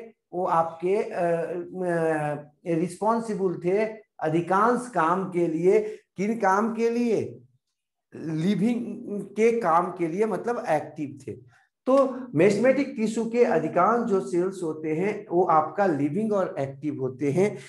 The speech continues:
जबकि परमानेंट टिश्यू के अधिकांश सेल्स जो होते हैं inactive या फिर dead हो जाते हैं। ये help करता है growth में plant body का।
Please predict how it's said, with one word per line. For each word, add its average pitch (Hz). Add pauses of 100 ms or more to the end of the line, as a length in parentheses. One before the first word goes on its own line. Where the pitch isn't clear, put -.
(180)
जबकि 160
परमानेंट 214
टिश्यू 175
के 185
अधिकांश 160
सेल्स 165
जो 147
होते 143
हैं -
inactive 147
या 185
फिर 247
dead 160
हो 123
जाते 104
हैं। - (2000)
ये 262
help 226
करता 226
है 226
growth 151
में 214
plant 156
body 120
का। 90